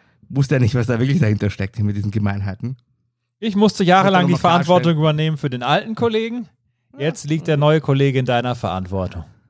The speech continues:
Speaker 2: Das ist fair.
Speaker 1: Wenn ich nochmal klarstellen, ich bin kein Fan vom Berserker.
Speaker 2: Nein?
Speaker 1: Also das war eine von, von vielen schwachsinnigen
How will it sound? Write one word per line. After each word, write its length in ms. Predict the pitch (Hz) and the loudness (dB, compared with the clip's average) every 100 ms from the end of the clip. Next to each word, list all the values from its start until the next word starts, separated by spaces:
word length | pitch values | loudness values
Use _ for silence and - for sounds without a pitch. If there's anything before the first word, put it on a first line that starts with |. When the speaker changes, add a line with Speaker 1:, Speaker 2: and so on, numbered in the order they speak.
| _ _ _ | _ _ _
Speaker 2:
Das 160 | - 135 | -6 -4
ist 140 | 139 | -4
fair. 320 | - 107 95 - _ _ _ _ _ _ - | -4 -4 -4 -6 _ _ _ _ _ _ -6
Speaker 1:
Wenn 100 | 127 | 0
ich 20 | |
nochmal 160 | 156 151 | 0 0
klarstellen, 360 | 156 151 165 | 0 0 0
ich 100 | 139 | 0
bin 180 | 156 143 | 0 -6
kein 320 | - 131 160 | -4 -2 0
Fan 380 | 147 - 110 110 | 0 0 -2 -2
vom 360 | 98 104 101 98 | -2 0 2 2
Berserker. 680 | 101 98 90 98 95 95 90 - | 2 0 0 -4 -4 -8 -10 -2
Speaker 2:
Nein? 320 | 143 208 170 | 2 2 0
Speaker 1:
Also 220 | 104 104 | -6 -4
das 140 | 98 - | -6 -4
war 80 | |
eine 160 | 107 104 | -2 -2
von, 200 | 110 95 | -2 -4
von 180 | - 98 | -4 -6
vielen 300 | - 104 101 | -2 0 -2
schwachsinnigen 760 | - 98 - 117 107 98 101 | -2 -8 -4 0 2 0 -4